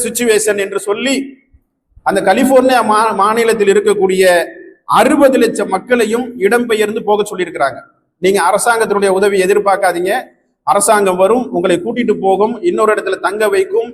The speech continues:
என்றெல்லாம் நீங்க எதிர்பார்க்க வேண்டாம். உங்களுடைய உடைமைகளை விட்டுவிட்டு நீங்கள் கையில் கிடைத்த, கிடைத்ததை அல்லது பிள்ளைகளை கூட்டிக் கொண்டு நீங்கள் எங்கேனும் தஞ்சம் புகுந்து கொள்ளுங்கள்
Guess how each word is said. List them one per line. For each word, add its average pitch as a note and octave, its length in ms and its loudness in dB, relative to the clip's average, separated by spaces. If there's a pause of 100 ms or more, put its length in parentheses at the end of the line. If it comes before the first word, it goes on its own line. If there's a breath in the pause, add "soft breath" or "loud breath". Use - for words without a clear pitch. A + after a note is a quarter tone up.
என்றெல்லாம் G3 380 -2
நீங்க F#3+ 160 0
எதிர்பார்க்க F#3 420 0
வேண்டாம். D#3 340 -4 (840)
உங்களுடைய F#3+ 380 4 (100)
உடைமைகளை A3+ 520 2
விட்டுவிட்டு A3 580 -2 (440)
நீங்கள் A3+ 420 0 (140)
கையில் A#3 380 -2
கிடைத்த, A3+ 320 -4 (160)
கிடைத்ததை A3 580 0
அல்லது G3+ 320 0
பிள்ளைகளை A3+ 520 0
கூட்டிக் G#3 340 -4
கொண்டு G#3 220 0 (180)
நீங்கள் G3+ 380 -2 (160)
எங்கேனும் A#3 540 2
தஞ்சம் G#3+ 340 -4
புகுந்து G3 240 -4
கொள்ளுங்கள் D#3 440 -6